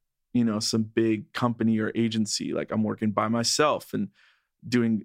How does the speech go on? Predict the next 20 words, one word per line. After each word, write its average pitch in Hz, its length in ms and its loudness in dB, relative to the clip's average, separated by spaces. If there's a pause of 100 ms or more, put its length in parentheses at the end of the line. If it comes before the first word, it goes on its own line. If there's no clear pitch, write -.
(120)
working 120 340 0
with 113 160 -2
little 117 260 2
companies, 113 560 -4
little 104 140 -2
coffee 113 320 -4
shop 110 320 -6
here, 120 400 0 (140)
you 104 80 -4
know, 92 240 -6 (460)
person 117 260 0
there. 123 140 2
And 107 140 2
then 120 320 2
it 123 140 2
took 147 140 2
me 151 120 4
a 123 80 2
long 123 500 2
time 117 440 0